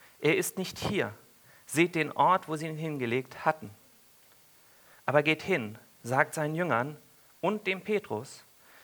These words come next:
dass er euch nach Galiläa vorangeht. Dort werdet ihr ihn sehen,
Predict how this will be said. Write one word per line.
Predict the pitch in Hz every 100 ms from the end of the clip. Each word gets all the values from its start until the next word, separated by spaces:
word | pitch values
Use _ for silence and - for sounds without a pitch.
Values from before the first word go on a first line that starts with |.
| -
dass | 135
er | - 123
euch | 143
nach | 151 139
Galiläa | - 131 131 110 123
vorangeht. | 131 139 139 139 104 104 - _ _ _ _ -
Dort | 151 180 180
werdet | 147 151 147
ihr | -
ihn | 147 139
sehen, | 139 101 101